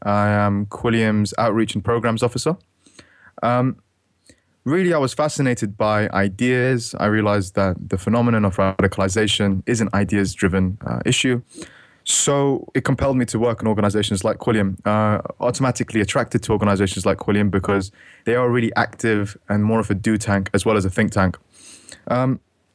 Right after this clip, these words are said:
upon coming to Quilliam, I really wanted to help develop the outreach strategy and the outreach projects to develop grassroots resilience to extremism.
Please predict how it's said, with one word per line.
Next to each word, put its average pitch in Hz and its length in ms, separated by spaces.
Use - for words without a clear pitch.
upon 147 340
coming 160 260
to 120 100
Quilliam, 113 520
I 120 60
really 135 260
wanted 123 260
to 110 120
help 110 180
develop 107 400
the 104 140
outreach 104 320
strategy 90 540
and 98 160
the 104 60
outreach 98 380
projects 104 560
to - 160
develop 107 460
grassroots 107 600
resilience 101 480
to 95 100
extremism. 92 520